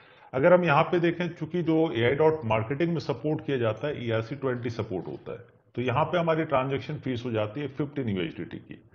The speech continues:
और इसी की जगह अगर हम बात करें Binance की और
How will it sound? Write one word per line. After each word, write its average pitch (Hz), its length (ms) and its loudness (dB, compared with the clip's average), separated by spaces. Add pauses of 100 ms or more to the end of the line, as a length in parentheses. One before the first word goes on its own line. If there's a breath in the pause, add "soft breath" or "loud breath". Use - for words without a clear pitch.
(360 loud breath)
और 113 220 6
इसी 117 260 2
की 170 100 4
जगह 165 240 6
अगर 160 200 6
हम 160 120 4
बात 120 320 2
करें 151 460 0
Binance 127 360 -2
की - 120 -12
और 107 500 0